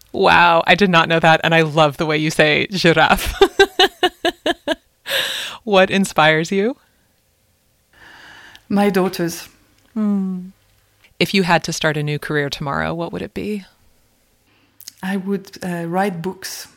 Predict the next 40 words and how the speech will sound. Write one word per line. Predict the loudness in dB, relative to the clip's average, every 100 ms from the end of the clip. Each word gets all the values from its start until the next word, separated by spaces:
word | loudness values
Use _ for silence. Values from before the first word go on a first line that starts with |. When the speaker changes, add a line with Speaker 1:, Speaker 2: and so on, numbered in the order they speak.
| _ -14
Speaker 2:
I | -12
would | -8 -8 -8
be | -8
the | -4 0
new | 2 2 0
J | -2 -8 -8
K | -4 -4
Rowling | -2 -2 -4 -6 -8 _ _ _ _ _ -12
and, | -6 -4
uh, | -4 -6 -8
do | -4 -2
a | -2
Harry | 0 0 0
Potter, | -4 -6 -6 0 0 0 -6 -20 -20 -20 -20 -18 -10
uh, | -8 -6 -8 -10 -12
about | -8 -4 -4 -4
climate | -6 -4 -4 -4
change | -4 -4 -4
and | -8 -8
climate | -8 -8 -10
action. | -12 -12 -12 -16 _ _ _
Speaker 1:
Ah, | 2 2 2 0
I | 0
love | 2 2 0
that. | 2 2 2 -4 _ -14
I |
love | -12 -12
that. | -12 -14 _ -20 -20 -18 -18 -20 -10 -4
Other | 0 2
than | 0
yourself, | 0 -2 0 -2 -2
to | -8
whom | -4 -4 -4
do | -4
you | -4
attribute | -4 -4 -4 -6
your | -6 -8
success? | -8 -10 -10 -10 -12 -18 -20 _ _ _ _ _ _ _ _ _ _ _ _ _ _ -12
Speaker 2:
The | -10
team. | -8 -8 -6 -4 -6